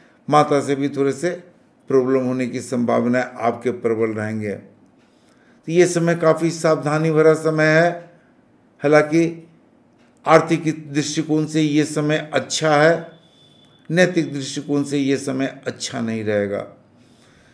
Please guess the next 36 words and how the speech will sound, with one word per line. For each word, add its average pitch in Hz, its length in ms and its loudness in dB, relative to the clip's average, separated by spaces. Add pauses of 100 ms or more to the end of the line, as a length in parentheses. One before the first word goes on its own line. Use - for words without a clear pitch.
(320)
तीन 170 200 4
बज 160 160 0
के 165 140 0
पाँच 156 340 0
मिनट 160 300 -2
पीएम 160 220 0
से 156 160 0
लेकर 160 220 0
सात 156 360 2
बज 151 160 -4
के 156 100 -4
उन्नीस 156 400 -4
मिनट 160 320 -2
पीएम 151 260 2
तक 151 220 0
का 160 120 4
समय, 151 460 0 (1600)
ये 143 180 4
समय 156 400 2 (1400)
काफ़ी 165 420 6
एनर्जेटिक 151 640 0
रहेंगे 151 400 4
आप। 147 400 6 (760)
लोहे 151 320 8
के 151 140 -2
व्यापारी 151 500 6
को, 156 200 0
खनिज 156 400 -4
पदार्थ 147 340 4
के 151 80 0
व्यापारी 151 480 4
को, 151 200 0
जो 139 200 0
व्यक्ति 147 340 -2
वकील 135 560 0
हैं, 143 400 0